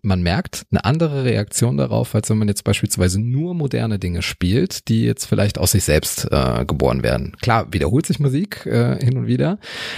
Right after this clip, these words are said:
aber hin und wieder gibt's ja eben auch ganz, ganz neue, äh, Richtungen, die es vorher eben nicht gegeben hat. Jetzt meine Frage an dich, Joe. Glaubst du,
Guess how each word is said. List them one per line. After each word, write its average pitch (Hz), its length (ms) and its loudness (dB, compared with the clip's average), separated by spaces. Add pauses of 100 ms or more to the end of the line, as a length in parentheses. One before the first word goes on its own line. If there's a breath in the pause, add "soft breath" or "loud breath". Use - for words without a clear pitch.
(120)
aber 120 500 0
hin 127 140 2
und 123 60 2
wieder 120 140 2
gibt's 117 200 -2
ja - 60 2
eben 113 200 2
auch 107 360 0
ganz, 113 280 2
ganz 98 240 2
neue, 87 520 2
äh, 69 60 0
Richtungen, 117 760 2 (480 loud breath)
die 110 400 0
es 80 240 -4
vorher 101 300 2
eben 92 160 0
nicht 101 260 0
gegeben 80 420 -2
hat. - 240 -4 (340 loud breath)
Jetzt - 180 0
meine 156 200 0
Frage - 340 -2
an 139 120 2
dich, 127 260 -2
Joe. - 240 -2 (880 loud breath)
Glaubst 120 400 0
du, 214 240 -2